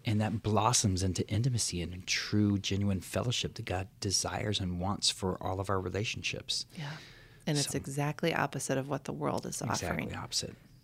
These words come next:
Speaker 2: No one wants to be canceled.
Speaker 1: No.
Speaker 2: It might feel good to cancel someone else, but when you're in the hot seat and it's your worst day
Speaker 1: Mm-hmm.
Speaker 2: and you've blown it, that's not what you want.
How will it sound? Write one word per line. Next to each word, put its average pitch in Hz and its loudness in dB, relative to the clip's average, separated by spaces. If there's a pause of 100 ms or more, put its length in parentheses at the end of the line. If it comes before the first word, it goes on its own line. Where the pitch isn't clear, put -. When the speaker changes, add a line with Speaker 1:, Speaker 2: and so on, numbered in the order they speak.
(300)
Speaker 2:
No 165 4
one 185 6
wants 156 4
to 151 0
be 147 0
canceled. - 2 (160)
Speaker 1:
No. 98 -4 (160)
Speaker 2:
It 165 4
might 165 6
feel 165 10
good 156 6
to 147 4
cancel - 2
someone 143 4
else, 151 6
but - -2
when 139 2
you're 165 6
in 170 8
the 135 4
hot 131 -2
seat - -4
and 139 0
it's - 2
your 160 6
worst - 2
day - 4
Speaker 1:
Mm-hmm. 98 2 (340)
Speaker 2:
and 147 2
you've 175 8
blown 131 4
it, - 0 (640)
that's 165 4
not 156 4
what - 2
you - -4
want. - -2